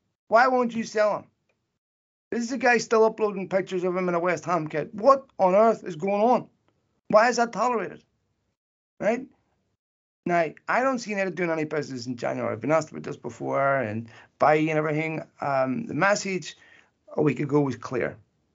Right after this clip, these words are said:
We don't want to sell anyone, and it's highly unlikely we'll bring anyone in. And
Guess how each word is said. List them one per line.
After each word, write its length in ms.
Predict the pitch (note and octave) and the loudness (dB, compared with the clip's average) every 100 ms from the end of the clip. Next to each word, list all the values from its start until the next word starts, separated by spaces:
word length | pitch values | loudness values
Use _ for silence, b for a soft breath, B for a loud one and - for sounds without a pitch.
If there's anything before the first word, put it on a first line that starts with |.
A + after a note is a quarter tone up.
| _ _ _ _ - | _ _ _ _ 10
We 80 | |
don't 140 | F3 G3 | 10 10
want 160 | G3+ | 6
to 40 | G3 | 4
sell 240 | - F#3+ | 2 2
anyone, 580 | F#3 F3+ F3 F#3 F3+ D3+ - | 4 4 4 4 2 -2 -6
and 100 | D3 | -4
it's 120 | D3 | -4
highly 380 | - D#3+ E3+ E3+ | -4 2 4 4
unlikely 640 | D#3+ D3+ D3 D3 C#3+ B2 - | 2 0 0 -4 -10 -10 -12
we'll 100 | C#3 | -6
bring 220 | C#3 C3 | -6 -4
anyone 360 | B2 A#2+ A#2+ | -6 -4 -6
in. 160 | - - _ _ _ _ - | -6 -12 _ _ _ _ -4
And 160 | E3+ | 0